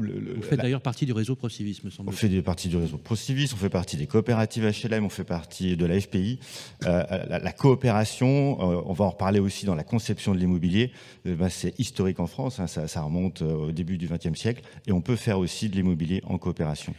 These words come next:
Speaker 2: Alors, première question, euh, j'ai vu deux projets emblématiques qui m'ont beaucoup, beaucoup plu.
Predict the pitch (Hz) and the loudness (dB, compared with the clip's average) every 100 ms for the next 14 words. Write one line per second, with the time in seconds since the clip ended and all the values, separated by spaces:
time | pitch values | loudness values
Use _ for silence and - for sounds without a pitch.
0 | - - 123 110 - 180 165 143 - 165 | -14 -4 2 4 6 4 6 2 2 0
1 | 185 196 110 110 107 104 101 95 90 95 | 2 0 2 4 4 4 2 0 -2 2
2 | 110 143 156 - 165 - 113 82 98 117 | 4 4 0 2 0 2 -2 0 0 0
3 | 131 143 127 113 98 - 131 - 92 87 | -2 -2 0 0 -4 -6 -8 -8 -10 -8
4 | 85 90 156 147 110 113 - - 95 95 | -8 0 0 0 -2 0 -2 -4 -2 -4